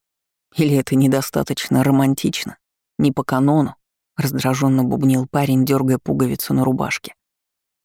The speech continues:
«Верно, я же не мерзавец, не помолвлен, и у меня нет болтливого соседа».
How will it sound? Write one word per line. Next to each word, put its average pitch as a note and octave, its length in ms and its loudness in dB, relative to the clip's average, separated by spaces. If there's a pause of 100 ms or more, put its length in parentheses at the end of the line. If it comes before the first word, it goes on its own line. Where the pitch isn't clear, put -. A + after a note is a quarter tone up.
(340)
«Верно, E3 480 0 (280)
я C#3 240 2
же C3+ 100 2
не C3+ 120 6
мерзавец, C3+ 720 0 (680)
не D#3 140 0
помолвлен, C3+ 760 0 (500)
и C#3 80 2
у D3 60 6
меня C#3 280 6
нет C3+ 260 4
болтливого C3 680 2
соседа». - 580 -6